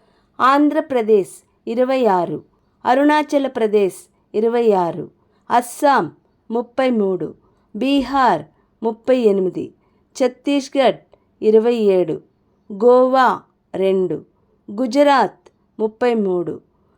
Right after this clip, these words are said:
హర్యానా ఇరవై రెండు, హిమాచల్ ప్రదేశ్ పన్నెండు,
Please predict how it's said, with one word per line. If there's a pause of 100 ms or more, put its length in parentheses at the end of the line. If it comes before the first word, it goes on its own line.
(120)
హర్యానా (520)
ఇరవై
రెండు, (560)
హిమాచల్
ప్రదేశ్ (420)
పన్నెండు,